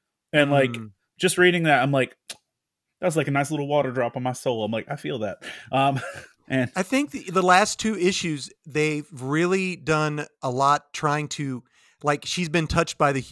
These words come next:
Speaker 2: by humanity, the goodness in humanity, because that's the thing when at the end of that stupid joke, not Joker War, what the heck was it? Fear State, when they had, they had, you know, separated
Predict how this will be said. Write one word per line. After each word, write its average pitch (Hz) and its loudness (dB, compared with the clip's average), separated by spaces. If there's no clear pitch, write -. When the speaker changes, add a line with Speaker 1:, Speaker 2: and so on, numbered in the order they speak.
Speaker 2:
by 135 0
humanity, 135 -2
the - -2
goodness 170 2
in 143 -2
humanity, 131 -2
because 113 -6
that's 170 0
the 143 -6
thing 170 -2
when 147 0
at 151 -2
the 151 0
end 156 -2
of 151 2
that 143 0
stupid 135 -6
joke, 143 0
not 143 -4
Joker 117 -6
War, 104 -6
what 151 -6
the 120 -8
heck 123 -8
was 117 -8
it? 127 -10
Fear 185 0
State, 120 -6
when 160 -2
they 156 4
had, 147 0
they 151 0
had, 151 0
you 156 -4
know, 127 0
separated 131 0